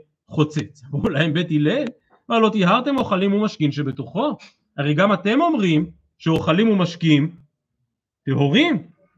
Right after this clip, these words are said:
איך זה יכול להיות? מה פתאום? הרי אם זה כלי עם הארץ, אז הכל אמור להיות טמא."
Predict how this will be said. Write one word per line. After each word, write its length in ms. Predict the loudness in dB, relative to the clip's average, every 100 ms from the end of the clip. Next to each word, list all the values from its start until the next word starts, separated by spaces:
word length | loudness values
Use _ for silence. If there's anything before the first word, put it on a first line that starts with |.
| _ _ -8
איך 160 | -6 -4
זה 100 | -4
יכול 220 | -2 0
להיות? 380 | 2 2 0 -6 _ _ _ _ -4
מה 120 | -2
פתאום? 460 | -2 0 0 0 -4 _ _ _
הרי 240 | -4 0 2
אם 60 |
זה 80 | 0
כלי 220 | 0 0
עם 120 | 2 2
הארץ, 340 | 0 -2 -4
אז 100 | -8
הכל 240 | -6 -4
אמור 200 | -2 0
להיות 220 | 0 -2 0
טמא." 180 | -2